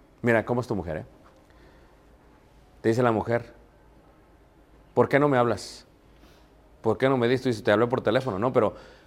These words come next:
es que la mujer quiere comunicación en detalle. Eso es lo que ella quiere. Ella quiere definir eso. El amor no busca lo suyo.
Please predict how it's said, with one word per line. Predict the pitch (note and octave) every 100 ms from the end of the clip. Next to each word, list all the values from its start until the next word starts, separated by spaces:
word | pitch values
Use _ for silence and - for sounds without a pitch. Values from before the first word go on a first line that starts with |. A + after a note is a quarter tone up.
| _ -
es | -
que | E3+
la |
mujer | C#3 C3
quiere | D3+ E3 - - -
comunicación | - A#2 A2 G#2+ D3 E3+
en | C#3+
detalle. | G#2+ G2 C3+ F3 C#3 F#2+ - - _ _ _ _ - - - - _ _ _ _ - - - _ _ _ _ _ _ _ _ _ _ _
Eso | -
es | C3
lo | D#3+ C#3+
que | D3
ella | C3
quiere. | D3+ D#3 F#2 - - - - _ _ - _ _ _ _ - _
Ella | C3 D#3+ D3+
quiere | D3 D#3 D3 - -
definir | A#2 G#2+ G#2+ - A#2 C#3+
eso. | C3+ - F#2 - - -
El | A#2 A#2
amor | A#2+ D3 C#3+
no | C#3+
busca | C#3+ C#3+ - D3+ C#3+ - - -
lo | G2+ G2+ G2
suyo. | - C#3 A2+